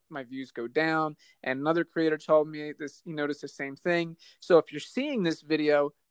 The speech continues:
follow me for daily content, or else this may be the last time you see my video." And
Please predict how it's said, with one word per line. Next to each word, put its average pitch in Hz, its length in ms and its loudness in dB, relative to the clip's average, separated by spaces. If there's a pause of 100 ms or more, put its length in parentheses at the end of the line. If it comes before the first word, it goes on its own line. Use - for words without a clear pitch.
(120)
follow 220 340 0
me 170 140 -8
for 165 160 -10
daily 156 300 -2
content, 240 640 -10
or 170 100 0
else 170 200 -2
this 165 200 -14
may 165 220 -8
be 156 140 -8
the 143 100 -4
last 135 320 -6
time 127 200 -18
you 127 80 -18
see - 160 -18
my 123 140 -6
video." 175 420 0 (520)
And 160 520 4